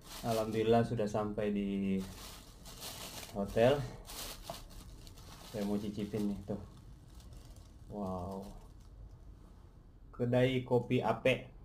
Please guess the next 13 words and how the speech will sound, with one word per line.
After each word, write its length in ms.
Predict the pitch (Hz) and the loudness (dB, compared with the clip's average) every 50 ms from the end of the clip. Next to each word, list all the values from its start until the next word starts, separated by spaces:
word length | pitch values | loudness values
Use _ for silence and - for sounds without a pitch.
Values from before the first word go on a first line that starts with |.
| - - - | -14 -8 -4
Tuh. 160 | 107 98 95 - - - - - - - - - - - - - - - - - - - - 104 | -4 -4 -4 -6 -10 -16 -18 -18 -20 -20 -20 -20 -20 -20 -20 -20 -20 -20 -20 -20 -20 -18 -14 -12
Di 80 | 104 101 | -10 -8
sini 240 | 110 107 110 110 | -6 -6 -4 -2
ada 80 | 107 107 | 0 0
Instagramnya 720 | 107 104 101 101 - 107 98 95 104 101 98 101 98 98 | 2 0 0 0 2 2 2 4 4 2 4 4 2 2
juga 240 | 98 104 101 107 101 | 2 2 2 2 2
nih, 160 | 95 92 95 | 2 2 0
Kedai 240 | 101 95 95 95 92 | 0 0 2 2 0
Kopi 320 | - 98 95 - - 98 - | 0 -2 -4 -4 -4 -4 -4
Ape, 320 | - 95 - - 113 101 - - - - - - - - | -4 -6 -4 -2 -2 -2 -4 -4 -12 -20 -20 -20 -16 -12
eh, 400 | - 92 87 85 85 - - - - - | -8 -8 -6 -6 -6 -6 -6 -8 -6 -2
Medan 400 | 101 101 98 104 104 101 95 | 0 2 4 4 4 4 2
nih. 40 | 92 | 0